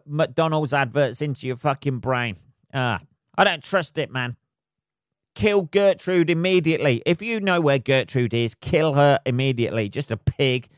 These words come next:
in a fucking cellar like that, just with security ring round 'em. Somebody's trying to bump her off. I don't know, people. Anyway, uh, that is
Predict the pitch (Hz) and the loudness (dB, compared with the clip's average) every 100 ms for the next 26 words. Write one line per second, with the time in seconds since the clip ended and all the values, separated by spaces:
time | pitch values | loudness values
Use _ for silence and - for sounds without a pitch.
0 | _ - 123 104 127 - 120 107 - _ | _ -4 -4 0 -2 0 -4 -4 -8 _
1 | _ - _ _ _ _ - - - 165 | _ -20 _ _ _ _ -18 -16 2 4
2 | 143 135 143 _ _ 123 131 143 135 - | 6 2 0 _ _ -2 0 0 -2 -6
3 | - - 135 143 143 135 - - 156 139 | -14 -8 -8 -6 -8 -10 -18 0 2 2
4 | - 139 131 131 143 127 135 135 139 139 | 0 -4 -2 -4 -4 -2 -2 -2 0 0
5 | 135 131 _ - 147 127 117 - 143 123 | 0 -6 _ -8 -6 -6 -8 -6 -4 -4
6 | 92 139 131 139 139 139 _ _ _ _ | -4 -4 -2 0 0 0 _ _ _ _
7 | _ _ _ _ _ _ - _ 98 90 | _ _ _ _ _ _ -20 _ -8 -6
8 | 82 78 - 92 - 90 - 208 240 143 | -6 -8 -8 -10 -8 -10 -2 -2 0 -2
9 | 92 _ _ _ _ _ - 139 143 131 | -6 _ _ _ _ _ -2 0 0 2
10 | 180 - 160 131 | 0 0 -4 -6